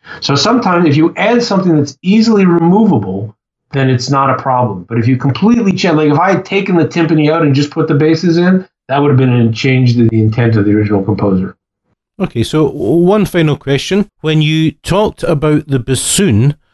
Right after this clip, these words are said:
Speaker 2: uh, in a high register, doubling the guitar. W-, what made you do that? Did you just hear it? Is it something that you'd heard somewhere else? What, what was your thought processes behind that?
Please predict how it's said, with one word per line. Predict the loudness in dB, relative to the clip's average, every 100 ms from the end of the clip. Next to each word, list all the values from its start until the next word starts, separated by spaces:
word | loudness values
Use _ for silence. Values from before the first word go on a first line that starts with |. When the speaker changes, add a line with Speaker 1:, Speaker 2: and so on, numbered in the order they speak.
| _ _ _ -4
Speaker 2:
uh, |
in | -2 0 -2
a |
high | -2 -2 0
register, | 0 0 -2 -6 -6 -2 0
doubling | -2 -4 -4 -2 0 2 0 0
the | 0 0 0 0 -2 -4
guitar. | -4 -4 -2 0 2 0 -4 -4
W-, | -2 0
what | 0 0 2 2 2
made | 0 -2
you | -2
do | 0 0
that? | 0 -2 -4
Did | -4
you | -2
just | -2 -4
hear | -6 -2 0
it? | 0 -2 -4
Is | -6 -6
it |
something | -4 -4 -2 0
that |
you'd | 0 0
heard | 0 -2
somewhere | -2 -2 0 0
else? | 0 -2 -4 -18 _ _ _
What, | -4 -2
what | 0 0
was | 0 -2
your | 0 -4
thought | -4 -4 -2 -2
processes | -2 -2 -2 -2 -2 -2 -4
behind | -2 -2 0 0
that? | -2